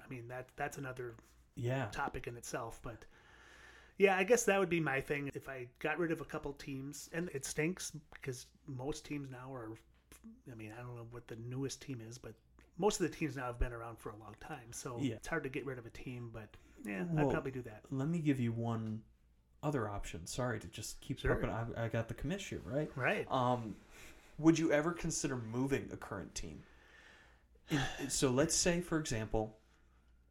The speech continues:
Speaker 2: let's, I'll give you a general idea, so that way you don't have to be under the gun for this.
Speaker 1: Okay.
Speaker 2: But let's say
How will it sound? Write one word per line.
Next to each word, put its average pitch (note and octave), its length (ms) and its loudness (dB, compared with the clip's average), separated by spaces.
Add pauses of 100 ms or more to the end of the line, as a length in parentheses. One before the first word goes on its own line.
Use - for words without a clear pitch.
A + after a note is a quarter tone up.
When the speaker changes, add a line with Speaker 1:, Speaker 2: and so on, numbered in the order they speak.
(120)
Speaker 2:
let's, B2+ 680 0 (1000)
I'll C#3 140 0
give D#3 180 6
you E3 140 8
a C#3 40 8
general A2 480 0
idea, G#2 300 0
so - 140 -2
that A2+ 120 4
way A2+ 120 0
you A2 100 -2
don't G#2+ 180 -2
have G#2+ 140 -6
to - 80 -12
be G#2+ 100 -4
under G#2+ 160 -4
the G#2+ 80 -4
gun G#2+ 260 -2
for G#2+ 160 -2
this. G#2+ 240 -4 (160)
Speaker 1:
Okay. A#2 160 -8 (200)
Speaker 2:
But C#3 80 8
let's D3 320 6
say C#3+ 520 4